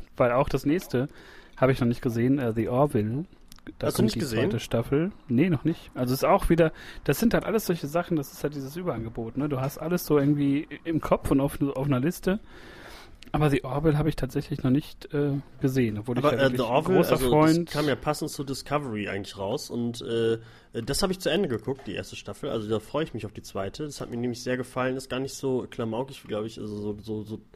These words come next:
Speaker 2: so doof, wie, glaub ich, die Trailer oder so gezeigt haben, weil, ähm,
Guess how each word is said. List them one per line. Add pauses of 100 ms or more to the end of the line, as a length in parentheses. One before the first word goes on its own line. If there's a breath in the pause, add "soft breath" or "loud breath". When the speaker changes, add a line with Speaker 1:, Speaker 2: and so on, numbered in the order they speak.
(420 loud breath)
Speaker 2:
so (100)
doof,
wie,
glaub
ich,
die
Trailer
oder
so
gezeigt
haben,
weil,
ähm,